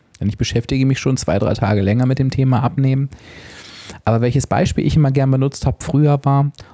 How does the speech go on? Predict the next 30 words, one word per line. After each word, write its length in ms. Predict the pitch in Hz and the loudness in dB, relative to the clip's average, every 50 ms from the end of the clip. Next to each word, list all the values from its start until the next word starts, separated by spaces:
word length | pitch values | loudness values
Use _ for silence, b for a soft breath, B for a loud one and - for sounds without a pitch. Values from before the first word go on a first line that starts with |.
| B - | B -2
und 80 | 117 | 0
jetzt 160 | 110 107 - - | 0 0 0 -2
stell 320 | - - 120 127 147 156 | -2 0 2 2 2 2
dir 160 | 160 156 151 | 2 2 2
deine 240 | 147 110 107 101 98 | 2 2 2 2 2
größte 380 | 92 101 107 123 127 - - 131 | 0 2 0 0 0 0 0 0
Herausforderung 840 | 120 110 104 98 107 104 - - - 101 98 98 95 92 92 87 | 0 2 2 2 2 0 0 0 0 2 2 4 4 2 2 0
vor, 280 | - - 101 98 95 92 | 0 0 0 2 2 2
wo 80 | 95 98 | 2 2
du 140 | 98 98 | 2 0
gerade 360 | 95 87 90 90 98 117 120 113 | 0 0 0 2 2 2 2 2
noch 160 | 110 110 - | 2 0 0
gedacht 400 | - 104 110 104 113 113 - - | -2 -2 0 0 -2 -2 -2 -2
hast, 240 | 123 117 - - - | -2 -2 -4 -4 -4
„Ja, 200 | 127 147 143 143 | 0 0 2 2
aber 280 | 139 135 127 123 117 | 2 2 2 2 0
ich 160 | 123 - - | 0 0 -2
esse 200 | 147 139 - 143 | -2 -2 0 0
ja 80 | 143 127 | 0 2
emotional, 640 | - 135 147 139 135 127 - - 135 127 123 123 | 2 2 2 2 2 0 0 0 0 2 2 2
ich 120 | 120 113 - | 2 0 0
such 180 | - 123 120 | 0 0 0
mir 100 | 113 127 | 2 2
das 160 | 117 113 113 - | 2 0 0 0
ja 120 | 123 120 | 0 0
nicht 240 | 120 120 117 - - | 2 0 0 -2 -2
aus.“ 480 | - 123 127 131 127 - - - B B B B B B B B B B B B B B B B B B _ _ _ _ _ _ _ | 0 2 2 2 2 0 -4 -8 B B B B B B B B B B B B B B B B B B _ _ _ _ _ _ _
Stell 240 | - - - 139 151 | -10 -4 -2 0 2
dir 120 | 160 151 147 | 2 0 0
vor, 440 | - - 127 120 131 175 208 208 | 0 0 0 2 2 2 2 0